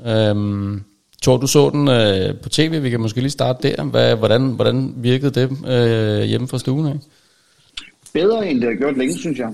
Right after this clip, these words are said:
Speaker 2: Jeg var virkelig imponeret. Øh, man kunne godt høre, at der var lidt flere, der bakkede dem op den her gang. Så, øh, overraskende godt, og, og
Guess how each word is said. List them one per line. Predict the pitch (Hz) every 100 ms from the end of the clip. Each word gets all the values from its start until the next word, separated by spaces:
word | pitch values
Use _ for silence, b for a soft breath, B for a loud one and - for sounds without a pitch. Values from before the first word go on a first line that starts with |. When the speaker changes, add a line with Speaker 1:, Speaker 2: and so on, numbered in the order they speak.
| - -
Speaker 2:
Jeg | 123
var |
virkelig | 127 156 147
imponeret. | 117 120 143 127 113 127
Øh, | 120 107
man | 117
kunne | 113
godt | 135
høre, | 147 143
at |
der | 123
var | 107
lidt | 110 117
flere, | - 143
der | 113 95
bakkede | 98 98 95
dem | 104
op | 120 -
den | 117
her | 117
gang. | 107 107 95 _ _ _ b b b -
Så, | - 123 110 101
øh, | 104 98 98
overraskende | - 165 196 170 127 120
godt, | 104 123 147
og, | - 104 104 -
og | 107 101 98